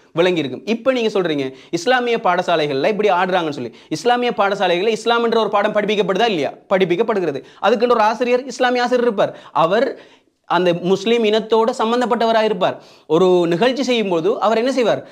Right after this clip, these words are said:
அவங்களோட கலந்து ஆலோசிச்சு அந்த ஆலோசனையின் மூலமாக தான் அந்த நிகழ்ச்சிகள் நடக்கும். உங்களுக்கு அப்படி வலிக்குதா இருந்தா நீங்க ஒரு இஸ்லாமிய ஆசிரியரா போய் இருங்க, அந்த ஸ்கூலுக்குள்ள போய் இருந்துட்டு அவங்களுக்குள்ள நீங்க போய் சொல்லுங்க. இப்படி வந்து சொல்ல வேண்டிய அவசியம் உங்களுக்கு இல்லை. அடுத்தது, இப்ப நாங்க தமிழ் பாடங்கள்ல படிக்கும்போது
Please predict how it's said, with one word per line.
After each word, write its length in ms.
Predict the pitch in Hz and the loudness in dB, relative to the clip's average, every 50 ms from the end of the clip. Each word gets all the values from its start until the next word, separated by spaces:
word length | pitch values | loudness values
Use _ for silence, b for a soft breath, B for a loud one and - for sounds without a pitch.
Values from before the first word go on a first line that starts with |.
| B B - | B B -2
அவங்களோட 480 | 147 165 180 190 185 165 160 180 208 | 0 0 2 2 2 2 2 0 0
கலந்து 380 | - - 185 175 180 180 175 160 | -2 0 0 0 0 2 2 2
ஆலோசிச்சு 560 | 160 160 165 160 147 139 143 135 156 214 254 b b b | 2 2 0 -2 -2 -4 -8 -8 -8 -10 -10 b b b
அந்த 220 | b 151 185 196 170 | b 0 0 2 2
ஆலோசனையின் 540 | 165 180 208 233 226 247 233 226 226 214 202 | 2 2 2 2 0 0 0 0 0 0 0
மூலமாக 340 | 190 185 170 165 160 165 | 0 0 0 0 -2 -4
தான் 120 | 160 247 247 | -4 -4 -2
அந்த 120 | 240 240 | -2 0
நிகழ்ச்சிகள் 380 | 240 233 233 233 185 220 233 233 | 0 0 0 0 0 0 0 0
நடக்கும். 320 | 208 175 139 127 117 b b b b - | 0 0 -2 -4 -8 b b b b -8
உங்களுக்கு 440 | 135 135 139 175 208 240 254 254 233 | -6 -4 -2 0 0 2 2 0 0
அப்படி 140 | 233 220 | 0 0
வலிக்குதா 380 | 196 190 202 196 196 196 196 180 | 0 0 0 0 0 0 0 0
இருந்தா 200 | 156 147 156 175 | 0 -2 -4 -4
நீங்க 260 | 208 240 269 269 247 | -4 -2 -2 0 0
ஒரு 120 | 240 240 240 | 0 0 -2
இஸ்லாமிய 360 | 233 277 247 247 247 240 233 | -2 -2 -4 -2 -2 -2 -4
ஆசிரியரா 400 | 233 226 233 214 214 240 247 220 | -4 -4 -4 -2 -2 -2 -2 -2
போய் 140 | 262 254 254 | -2 -2 0
இருங்க, 180 | 277 277 269 | 0 -2 -2
அந்த 140 | 262 254 247 | -2 -2 -2
ஸ்கூலுக்குள்ள 480 | - - 254 226 190 147 131 117 - b b b b b | -4 -2 -4 -4 -2 -4 -6 -8 -10 b b b b b
போய் 240 | - 233 247 226 226 | 0 2 2 2 2
இருந்துட்டு 260 | 240 240 240 277 294 247 220 | 0 0 0 0 2 2 2
அவங்களுக்குள்ள 460 | 226 262 277 294 285 254 220 247 240 | 0 2 2 2 2 2 0 0 0
நீங்க 180 | 233 226 226 208 | 0 0 2 0
போய் 120 | 214 202 | 0 0
சொல்லுங்க. 280 | 208 190 170 147 131 120 | 0 0 0 0 -2 -4
இப்படி 340 | - 170 160 - 285 311 294 | -6 -8 -6 -4 -2 -2 0
வந்து 180 | 240 226 214 | 0 -2 -2
சொல்ல 180 | - 202 196 185 | -2 -2 -2 0
வேண்டிய 200 | 175 170 165 139 | 0 -2 -2 -4
அவசியம் 260 | 143 143 - 190 185 | -4 -4 -6 -6 -4
உங்களுக்கு 280 | 160 147 139 147 160 160 | -4 -4 -4 -4 -4 -4
இல்லை. 160 | 113 - b b b b b | -6 -6 b b b b b
அடுத்தது, 720 | 170 196 262 254 240 185 156 147 165 170 - - _ _ _ _ _ _ _ _ _ _ _ | 0 2 2 2 2 0 0 -2 -4 -6 -10 -18 _ _ _ _ _ _ _ _ _ _ _
இப்ப 160 | 175 170 202 | -4 -2 0
நாங்க 180 | 196 190 190 - | 0 0 0 0
தமிழ் 280 | - 185 208 226 226 226 | 0 0 2 0 0 2
பாடங்கள்ல 540 | 202 180 170 165 160 151 139 127 131 151 160 B B B B | 2 2 2 2 0 -2 -2 -2 -2 -2 -4 B B B B
படிக்கும்போது 600 | - 185 185 220 185 202 175 156 143 139 147 151 | -2 0 0 0 0 -2 -2 -2 -2 -2 -4 -6